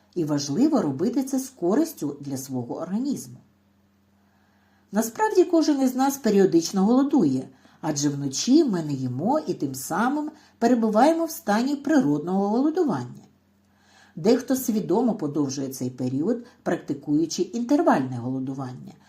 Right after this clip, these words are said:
щоб дати організму більше часу на відпочинок від їжі та відновлення. І все ж питання, що саме їсти, коли розриваєш цей нічний піст, завжди актуальне. Вівсянка,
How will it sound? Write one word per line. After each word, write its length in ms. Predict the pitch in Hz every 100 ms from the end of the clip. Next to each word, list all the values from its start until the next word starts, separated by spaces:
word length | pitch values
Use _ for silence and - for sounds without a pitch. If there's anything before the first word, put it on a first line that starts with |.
| _
щоб 280 | - 170 147 -
дати 300 | 160 147 131
організму 580 | 135 139 185 320 302 285
більше 500 | 165 170 143 - 123
часу 420 | 123 123 285 330
на 120 | 214
відпочинок 640 | 143 143 139 - 135 131
від 200 | 147 165
їжі 420 | 202 320 349 302 294 - _
та 100 | -
відновлення. 720 | 349 247 139 120 104 127 - - _ _ _ _ _ _ -
І 140 | 214
все 340 | 240 240 349 415
ж 160 | -
питання, 600 | - 302 - 285 285 262
що 380 | 262 - 262 180
саме 440 | 139 - 143 127 127
їсти, 520 | 127 262 339 - 139
коли 400 | 143 151 160 156 -
розриваєш 800 | 220 247 294 339 226 139 123 -
цей 200 | - 131
нічний 420 | 135 - 131 127
піст, 400 | 127 285 381 - - _ _
завжди 640 | 208 196 196 147 131 139 202
актуальне. 640 | 226 - - 220 123 123 - - _ _ _ _ _ _ _ _ _ _ _ _ -
Вівсянка, 800 | 381 403 - 156 156 147 -